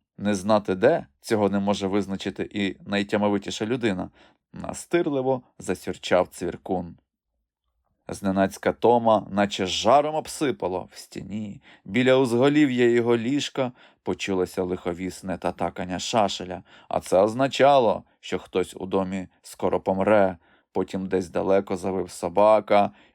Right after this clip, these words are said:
йому відповів другий, ще далі. Муки Томові стали нестерпні.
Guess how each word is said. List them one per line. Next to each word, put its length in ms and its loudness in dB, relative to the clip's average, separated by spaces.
йому 280 -4
відповів 440 -6
другий, 560 -2
ще 240 -4
далі. 360 4
Муки 500 -4
Томові 480 -2
стали 380 0
нестерпні. 760 -6